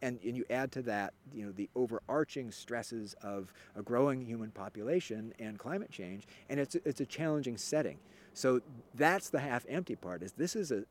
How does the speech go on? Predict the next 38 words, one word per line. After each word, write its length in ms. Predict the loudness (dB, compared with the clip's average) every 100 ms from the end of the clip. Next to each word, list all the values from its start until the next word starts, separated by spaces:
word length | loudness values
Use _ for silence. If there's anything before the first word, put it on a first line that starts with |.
| -12 -10
y-, 240 | -8 -6
you 140 | -2 -2
know, 220 | -2 -6 -10 -20 -20 -20 -20 _ _ -8
uh, 340 | -6 -6 -10 -14 _ _ -16 -12
a 60 | -12 -6 8
difficult 640 | 8 8 -4 -4 -4 -4 -10 _ _ -20 _ -10
time 380 | -2 0 0 0
to 60 |
be 100 | -2
doing 300 | 2 2 2
this 240 | -2 -8 -10
and 120 | -12
facing 640 | -4 4 4 4 0 -2 -8 -8
the 120 | -8
challenges 600 | -4 -4 -2 -2 -6 -10
that 140 | -10
we 100 | -10
have, 400 | -10 -10 -10 -10 -14 -20 -20 -20 -12
you 120 | -8
know, 60 | -8
stressing 400 | 2 2 2 -2
all 400 | 4 8 8 8
ecosystems. 840 | 4 0 0 -4 -8 -10 -16 -18 -20 _ -20 -20 -20 -4
The, 220 | 0 0 -2
so 160 | -4 0
you 140 | 2
have 100 | 2
to 80 | 0
balance 440 | 2 4 4 2 -2
that 240 | -2 -2
against 520 | -2 -6 -6 -6 -8
the 60 | -12
positive, 720 | -6 -2 0 2 0 0 -4 -6
which 260 | -4 -4 -4 -6
is 260 | -4 -4
the 80 | -10
fact 320 | -8 -8 -6
that 140 | -10